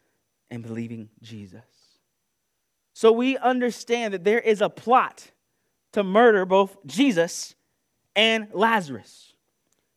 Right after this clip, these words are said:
Keep that in your mind as we look at the text. Realize that the, that fear, uh, the fear that goes along knowing that someone is plotting to kidnap and assassinate you.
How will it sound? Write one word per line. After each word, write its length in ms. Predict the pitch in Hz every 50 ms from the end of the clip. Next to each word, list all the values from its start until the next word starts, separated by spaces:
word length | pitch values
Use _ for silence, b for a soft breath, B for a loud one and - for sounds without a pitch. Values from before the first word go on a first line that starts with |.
| _ _ _ _ _ _ _ _ _ _
Keep 380 | - - 302 359 339 240 185
that 240 | 190 240 262 277 - -
in 120 | 240 233
your 120 | 226 220
mind 500 | 208 208 214 214 185 156 151 147 160 160 - _ -
as 220 | 190 190 170 160
we 80 | 196 226
look 280 | 185 180 196 185 185 - -
at 140 | 160 -
the 80 | - 180
text. 500 | - - 349 - - - - - - - B B B B B B B -
Realize 560 | 170 247 320 339 302 269 247 240 240 240 214
that 260 | 208 233 226 202 B B B B -
the, 180 | 170 214 220 214
that 200 | 208 220 208 -
fear, 760 | - - _ _ _ 339 349 370 359 285 233 208 214 240 233 b b b b b - 185 - _
uh, 220 | - 233 226 226 -
the 160 | 185 180 214
fear 260 | 196 - 330 349 359
that 160 | 285 247 208
goes 300 | 180 202 262 285 311 262
along 560 | 240 254 233 240 254 254 254 247 247 240 226 220 _
knowing 680 | - 185 208 220 233 269 311 339 349 311 254 226 220 214
that 160 | 226 214 214
someone 460 | - - - 294 294 285 277 269 254
is 160 | 220 214 185
plotting 760 | - - - - - 285 311 320 302 - - 214 190 190 202 196 b b b b b
to 160 | - 247 233 180 -
kidnap 540 | - - 330 349 285 240 233 226 226 220 -
and 140 | - 240 226
assassinate 720 | 196 180 - - 392 349 294 - - 240 214 196 180 147
you. 260 | 135 151 123 95 85